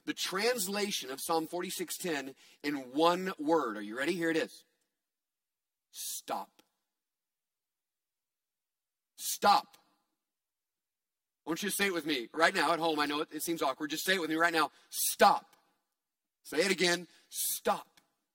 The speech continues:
The battle is over. We're aware of what God is able to do. And the Lord says, "I, I want you for a minute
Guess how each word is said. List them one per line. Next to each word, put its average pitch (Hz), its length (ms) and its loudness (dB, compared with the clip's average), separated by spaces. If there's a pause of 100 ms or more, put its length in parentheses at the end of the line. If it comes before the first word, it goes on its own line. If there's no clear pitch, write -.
(2500)
The - 60 -16
battle 170 280 4
is 156 100 -4
over. 180 300 -6 (1500)
We're 156 160 -2
aware 165 400 6
of 175 100 2
what 160 200 0
God 175 260 8
is 165 220 -2
able 175 280 0
to 160 120 -8
do. 170 400 4 (800)
And 139 80 -18
the 135 40 -12
Lord 165 220 0
says, 151 200 -4
"I, 143 120 -2
I 139 160 0
want 143 400 -4
you 196 80 -6
for 180 200 -10
a 165 40 -4
minute 151 340 -4